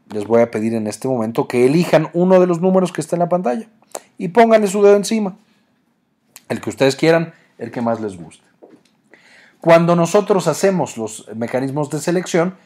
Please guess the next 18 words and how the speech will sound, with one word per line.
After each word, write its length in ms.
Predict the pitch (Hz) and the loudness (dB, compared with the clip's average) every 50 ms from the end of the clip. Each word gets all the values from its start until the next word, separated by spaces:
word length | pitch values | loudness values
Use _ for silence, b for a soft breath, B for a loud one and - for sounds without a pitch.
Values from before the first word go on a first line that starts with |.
| b b b b b b _ | b b b b b b _
déjenme 560 | 107 117 120 113 110 113 113 - 139 139 156 | -16 -14 -10 -4 -4 -4 -4 -2 -2 0 0
decirles 380 | 165 156 - 160 143 165 156 - | 0 0 0 0 0 0 -2 -2
que 240 | - 160 160 - - | -2 -2 -2 -2 0
los 300 | 131 135 147 147 143 - | 0 2 2 2 2 0
únicos 760 | - 202 208 220 220 190 143 117 123 117 123 - - - _ _ _ _ _ _ _ _ | -4 -2 0 0 2 0 -2 -2 -4 -6 -6 -6 -10 -16 _ _ _ _ _ _ _ _
que 160 | - 131 127 | -4 -4 0
van 200 | 127 143 156 170 | 2 2 2 2
a 140 | 180 170 - | 0 0 0
pasar, 560 | 160 139 - - 139 127 120 156 - - _ _ | 0 0 0 2 4 4 4 2 0 -6 _ _
es 160 | - 113 113 110 | -10 -8 -6 -6
decir, 340 | 117 - - 131 127 123 | -6 -4 -4 -4 -6 -6
que 200 | - - 120 117 | -6 -4 -2 0
el, 200 | 113 113 113 113 - _ _ | 0 0 -2 -6 -10 _ _
el 420 | - 120 117 110 110 104 104 104 101 | -10 -8 -8 -8 -8 -12 -14 -14 -10
receptor 520 | 107 120 120 - 139 135 - 160 147 147 | -8 -6 -6 -6 -8 -2 -2 0 0 0
de 100 | 139 127 | -2 -2
célula 320 | - 156 147 139 143 139 | -2 -2 0 2 0 0
T 240 | - 180 156 B B | 0 -2 -2 B B